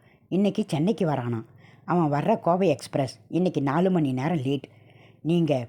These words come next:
ப்ளீஸ் ஸ்டேஷன் போய் அவனை கூப்பிட்டுக்கிட்டு வீட்டுக்கு போங்களேன். எனக்கு ஒரு மீட்டிங் இருக்கு." வீட்ல வந்து பேசிக்கலாம் என்றான்.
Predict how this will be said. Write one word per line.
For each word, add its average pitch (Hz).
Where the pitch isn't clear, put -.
ப்ளீஸ் 170
ஸ்டேஷன் 190
போய் 151
அவனை 220
கூப்பிட்டுக்கிட்டு 202
வீட்டுக்கு 180
போங்களேன். 156
எனக்கு 175
ஒரு 151
மீட்டிங் 196
இருக்கு." 135
வீட்ல 240
வந்து 185
பேசிக்கலாம் 165
என்றான். 117